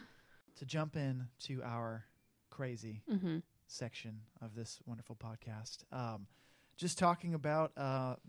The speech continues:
Speaker 1: the miraculous things happening
Speaker 2: Yes.
Speaker 1: practically in
Speaker 2: Yes.
Speaker 1: family. Um, what's the, what's the craziest miracle you've seen happen that your kids were a part of?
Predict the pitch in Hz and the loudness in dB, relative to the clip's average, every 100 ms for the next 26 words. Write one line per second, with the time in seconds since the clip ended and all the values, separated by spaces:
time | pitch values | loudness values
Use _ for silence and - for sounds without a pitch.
0 | - - 127 127 127 131 147 151 139 131 | -18 -8 -2 2 4 4 2 -2 -4 -4
1 | 143 139 147 - 131 123 139 143 156 294 | -4 -4 -6 -6 -6 -4 -4 -4 -6 -2
2 | 165 123 - - 139 135 135 127 131 127 | 0 0 -2 -4 -2 -2 0 0 0 -4
3 | - 131 131 139 117 123 160 - - - | -2 0 2 2 0 -2 -4 -12 -20 -20
4 | - 131 127 127 120 - 131 165 - 160 | -10 0 2 4 0 0 0 0 -2 2
5 | 147 139 151 143 156 139 - 143 147 151 | 2 2 0 -4 -4 -4 -2 0 0 0
6 | 147 - 123 123 120 123 117 113 110 117 | -2 0 0 0 0 -2 -2 -4 -6 -6
7 | 110 - 120 117 113 120 110 113 107 107 | -8 -6 -4 -4 -4 -6 -8 -8 -6 -8
8 | 104 - 110 110 107 107 - 123 - 131 | -10 -14 -10 -8 -6 -8 -6 -8 -4 -6
9 | - 113 110 - 110 - | -6 -8 -8 -8 -8 -8